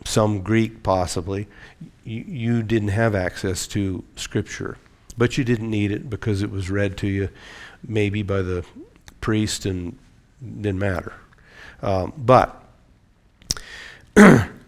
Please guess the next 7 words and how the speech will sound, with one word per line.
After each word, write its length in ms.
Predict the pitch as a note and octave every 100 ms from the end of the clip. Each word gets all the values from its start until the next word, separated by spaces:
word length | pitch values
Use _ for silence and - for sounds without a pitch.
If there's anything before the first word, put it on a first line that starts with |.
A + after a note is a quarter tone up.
| -
um, 480 | A#2+ A#2+ A2+ A2 - - - - - - -
Wycliffe 580 | C3+ C#3+ D3 D3+ C#3+ -
in 260 | C#3 B2
England 640 | A#2 C#3 C3+ C3+ C#3 C#3 A#2+
not 200 | B2+ A#2+
only 160 | A#2+ A#2+
translated, 1000 | A#2 B2+ A#2+ A#2+ - A#2 A2+ A2+ A2+